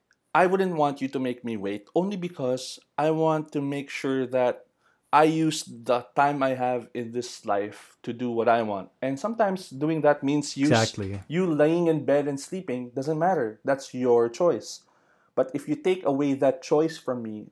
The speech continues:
Speaker 1: of what I want to do, that's not cool. That's not fair. And so that's my take on people being late. And their faces were like, "What the <laughs> fuck does that?" I'm like,
Speaker 2: "What is this guy talking
Speaker 1: "What is
Speaker 2: about?
Speaker 1: this
Speaker 2: Are we
Speaker 1: guy?"
Speaker 2: dying? Are we
Speaker 1: <laughs>
Speaker 2: getting fired?"
Speaker 1: "Are we getting fired?"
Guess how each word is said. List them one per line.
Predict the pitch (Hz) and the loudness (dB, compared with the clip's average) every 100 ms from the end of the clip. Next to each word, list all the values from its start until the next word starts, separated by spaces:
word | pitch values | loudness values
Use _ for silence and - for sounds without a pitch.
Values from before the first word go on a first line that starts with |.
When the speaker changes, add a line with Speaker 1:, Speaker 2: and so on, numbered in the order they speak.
| - | -14
Speaker 1:
of | - | -8
what | 123 131 131 | 0 0 2
I | 123 135 | 0 2
want | 127 117 | 2 -2
to | 110 | -8
do, | 104 92 98 - | -10 -10 -12 -6
that's | 131 127 117 | -4 -4 -4
not | 104 - | -6 -6
cool. | 107 92 92 | -10 -10 -8
That's | 120 120 113 | -8 -6 -8
not | 104 | -10
fair. | - - - _ _ _ _ - | -10 -12 -12 _ _ _ _ -10
And | 120 117 | -8 -2
so | 117 113 | 0 4
that's | 151 151 | 2 2
my | 143 131 | -4 -4
take | 120 113 110 - | -4 -8 -8 -8
on | 113 110 | -6 -8
people | 104 117 107 | -12 -10 -10
being | 107 110 104 | -8 -8 -6
late. | 131 120 - | -6 -6 -6
And | 117 | -6
their | 120 113 | -6 -6
faces | - 127 143 131 | -4 -4 -4 -4
were | 117 107 | -2 0
like, | 98 92 _ | -2 -4 _
"What | 101 107 127 147 _ _ _ _ 104 | -14 -6 -6 -8 _ _ _ _ -12
the | 104 98 | -6 -6
<laughs> | - - 1077 | -8 -12 -2
fuck | - - - - 165 | -2 -2 -14 -12 -2
does | 330 254 165 151 | 0 0 -4 -4
that?" | 185 151 127 - _ - - | 0 0 0 -4 _ -20 -12
I'm | 113 | -6
like, | 110 - - _ - | -6 -6 -20 _ -6
Speaker 2:
"What | 170 | -2
is | 151 | 0
this | 117 | 2
guy | 127 110 | 2 0
talking | - 143 160 139 123 | 2 2 2 2 2
Speaker 1:
"What | - | 2
is | |
Speaker 2:
about? | 110 113 | 0 0
Speaker 1:
this | - | 0
Speaker 2:
Are | 117 | 4
we | 190 | 4
Speaker 1:
guy?" | 147 | 4
Speaker 2:
dying? | 110 113 127 156 170 - 135 147 | 2 4 2 2 -2 -8 -4 6
Are | |
we | 156 | 8
Speaker 1:
<laughs> | 226 | 8
Speaker 2:
getting | 277 226 | 8 6
fired?" | 135 120 131 147 147 | 8 8 8 6 6
Speaker 1:
"Are | 170 | 2
we | 208 | 8
getting | 247 226 | 8 8
fired?" | - 127 123 139 156 | 4 6 8 6 2